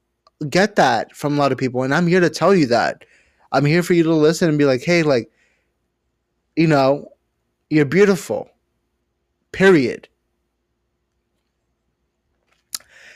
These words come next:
This episode's a little short, and I understand, but I think I really said what I needed to say, and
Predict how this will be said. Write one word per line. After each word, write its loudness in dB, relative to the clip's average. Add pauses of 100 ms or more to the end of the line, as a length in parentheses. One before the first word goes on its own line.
(480)
This 2
episode's 2
a 0
little 4
short, 0
and -2
I 0
understand, -4
but -2 (340)
I 0 (200)
think -4
I 4
really 0 (840)
said -2
what 2
I 2
needed 0
to 2
say, 0
and -2